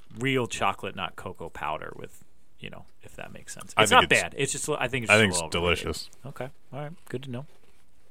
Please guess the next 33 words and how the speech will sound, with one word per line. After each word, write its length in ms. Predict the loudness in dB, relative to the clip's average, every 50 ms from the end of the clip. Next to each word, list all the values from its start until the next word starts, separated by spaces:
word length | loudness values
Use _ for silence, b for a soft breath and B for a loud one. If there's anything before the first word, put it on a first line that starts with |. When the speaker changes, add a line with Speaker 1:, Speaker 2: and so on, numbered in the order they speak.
| -14 6
Speaker 1:
But 100 | 10 10 12
yeah, 100 | 12 10
so, 460 | 10 8 8 10 10 10 8 6 2 -4 -12 -4 2
uh, 440 | 4 6 8 8 8 8 6 6 4 2 -4 -10 -4 -2
to 100 | -2 2
dig 240 | 6 6 6 6
even 240 | 6 6 4 4 4
deeper 360 | 4 2 2 4 4 6 6 6
into 200 | 6 4 2 0
the 60 | 2
movie, 280 | 2 2 2 2 2 2
so 220 | 4 4 4 4
I, 460 | 4 6 8 10 10 10 10 8 6 b b b b b b b
this 340 | 2 4 6 6 6 4 2 -4 -12
focuses 360 | -2 2 2 2 2 2 0
a 80 | 2 4
little 180 | 4 6 6 6
bit 120 | 6 8
on, 360 | 8 8 6 6 4 0 -4 -6 -6
you 120 | -4 -4
know, 120 | -2 -2 -2
behind 460 | -2 -4 -4 -2 0 0 2 2 2
the 80 | 0
scenes 280 | 0 0 0 -2 0 0
with 140 | 2 4 4
it, 220 | 4 4 2 4 6
but, 220 | 6 6 6 4 b b b b b b b b b
um, 340 | 0 2 4 4 4 4 2 0
I 80 | -2
thought 220 | 2 4 2 4 4
that 160 | 2 0 0
this 260 | 0 0 0 0 0 2
was, 600 | 2 4 6 6 4 4 2 0 -2 -2 -4